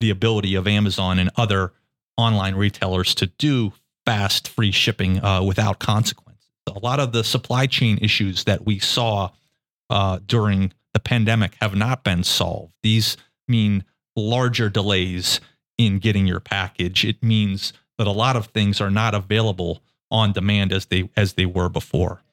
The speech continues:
In the factories themselves, the people that are doing this type of work have really been pushed to the brink. A lot of them are not unionized. A lot of them, uh, have experienced injuries at work. A lot of them are burning out. Uh, in this low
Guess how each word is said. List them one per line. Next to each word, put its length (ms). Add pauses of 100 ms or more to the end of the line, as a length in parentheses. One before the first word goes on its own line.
(520)
In 140
the 80
factories 600
themselves, 680
the 80
people 300
that 160
are 140 (120)
doing 360
this 160
type 240
of 100
work 240
have 160
really 240
been 180
pushed 360
to 80
the 100
brink. 380
A 40
lot 220
of 80
them 180
are 40
not 260
unionized. 920 (300)
A 80
lot 240
of 80
them, 280 (140)
uh, 260
have 440 (220)
experienced 600
injuries 520
at 200
work. 360
A 60
lot 220
of 60
them 160
are 80
burning 460
out. 420
Uh, 280
in 120
this 240
low 360